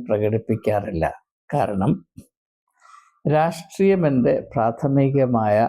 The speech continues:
താല്പര്യമല്ല എന്നതുകൊണ്ടാണ്. രണ്ടാമത്, രാഷ്ട്രീയം ഏവർക്കും അറിയാവുന്നതുപോലെ മാറ്റം മറിച്ചിലിൻ്റെ ഒരു ഇടമാണ്. ഇന്ന് കാണുന്ന അവസ്ഥയല്ല നാളെ, നാളത്തേതല്ല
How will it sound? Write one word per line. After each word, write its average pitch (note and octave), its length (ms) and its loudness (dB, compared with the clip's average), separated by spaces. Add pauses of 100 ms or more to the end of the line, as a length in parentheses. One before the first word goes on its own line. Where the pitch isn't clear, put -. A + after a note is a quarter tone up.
(320)
താല്പര്യമല്ല A2+ 880 0 (520)
എന്നതുകൊണ്ടാണ്. A2 760 0 (420)
രണ്ടാമത്, F#2+ 520 0 (1300)
രാഷ്ട്രീയം G3 600 0 (100)
ഏവർക്കും D#3+ 420 0
അറിയാവുന്നതുപോലെ B2+ 960 0 (340)
മാറ്റം D#3 500 0 (120)
മറിച്ചിലിൻ്റെ A#2+ 840 -2 (600)
ഒരു A#2+ 200 0 (440)
ഇടമാണ്. A2+ 440 -4 (1700)
ഇന്ന് G#3 280 4 (420)
കാണുന്ന C#3+ 360 2 (100)
അവസ്ഥയല്ല A#2+ 540 0 (180)
നാളെ, G2 240 -2 (220)
നാളത്തേതല്ല A2+ 720 0